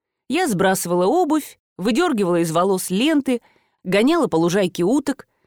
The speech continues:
своими дикими играми досаждала безукоризненно чистеньким девочкам из городка. Потом, когда домой приходил великан,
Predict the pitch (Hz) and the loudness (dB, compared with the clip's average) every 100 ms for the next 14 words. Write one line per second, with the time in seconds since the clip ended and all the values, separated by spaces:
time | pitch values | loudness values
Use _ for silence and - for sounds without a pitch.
0 | _ - - 269 302 320 247 294 294 330 | _ -8 -2 0 2 2 0 0 2 2
1 | 320 214 180 170 180 214 196 277 254 185 | 2 0 0 0 -2 -2 0 0 0 0
2 | 190 185 208 277 339 269 254 240 - 294 | -2 -2 -2 0 2 2 2 0 -2 -4
3 | - 240 233 220 165 254 - - 196 190 | -2 -2 0 -2 0 0 0 -2 -2 -2
4 | 165 165 151 - 262 320 _ _ _ _ | 0 -2 -2 -2 -2 -2 _ _ _ _
5 | _ _ _ _ _ 160 156 277 285 175 | _ _ _ _ _ -6 -2 2 2 0
6 | 160 170 175 240 247 190 175 180 247 156 | 0 2 2 2 0 -2 -2 0 0 0
7 | 156 147 - 302 330 | 0 -2 -2 0 -2